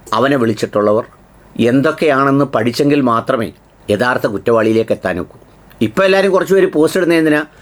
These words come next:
ഞാനിപ്പോൾ ഏതെങ്കിലും കുറച്ച് നേതാക്കൾക്ക് വേണ്ടി കുറച്ച് വായ്ത്താരി ഇടുകയോ പറയുകയോ ഒക്കെ ചെയ്യുമ്പോൾ അവരെല്ലാം ഒരു പോസ്റ്റ് എഴുതുന്നത് സൈബർ പോരാളികളെ. ഇത് സൈ-, ഇതിലൊന്നും ഒരു അർത്ഥവുമില്ല. ഈ സൈബർ ഇടം എന്നൊക്കെ പറയുന്നത് ഒരു പോസ്റ്റ് ഇട്ട് അഞ്ച് മിനിറ്റ് കഴിഞ്ഞ് അടുത്തൊരു വാർത്ത വരുമ്പോഴത്തേക്ക് ഇത് മരിച്ചു കഴിഞ്ഞു.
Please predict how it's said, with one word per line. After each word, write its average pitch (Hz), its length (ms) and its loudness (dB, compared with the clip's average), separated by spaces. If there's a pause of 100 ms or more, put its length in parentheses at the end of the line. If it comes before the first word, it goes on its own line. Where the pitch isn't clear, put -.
(300)
ഞാനിപ്പോൾ 180 400 -2
ഏതെങ്കിലും 170 380 0
കുറച്ച് 151 220 -2
നേതാക്കൾക്ക് 147 600 0
വേണ്ടി 139 360 0 (580)
കുറച്ച് 117 200 -2
വായ്ത്താരി 139 500 0
ഇടുകയോ 131 460 2
പറയുകയോ 127 380 2
ഒക്കെ 120 120 -4
ചെയ്യുമ്പോൾ 113 440 0 (380)
അവരെല്ലാം 139 420 2
ഒരു 127 180 0
പോസ്റ്റ് 127 280 0
എഴുതുന്നത് 123 300 0
സൈബർ 127 340 0
പോരാളികളെ. 123 540 0
ഇത് 139 160 2
സൈ-, 117 220 -4 (140)
ഇതിലൊന്നും 143 400 2
ഒരു 147 120 4
അർത്ഥവുമില്ല. 110 680 -2 (140)
ഈ 117 140 0
സൈബർ 131 380 0
ഇടം 151 160 0
എന്നൊക്കെ 151 240 0
പറയുന്നത് 123 600 0 (500)
ഒരു 131 140 2
പോസ്റ്റ് 135 400 -2
ഇട്ട് 120 140 -4
അഞ്ച് 123 240 0
മിനിറ്റ് 127 280 0
കഴിഞ്ഞ് 127 200 0
അടുത്തൊരു 117 300 -2
വാർത്ത 120 340 0
വരുമ്പോഴത്തേക്ക് 117 500 0
ഇത് 117 100 2
മരിച്ചു 131 360 0
കഴിഞ്ഞു. 98 260 -2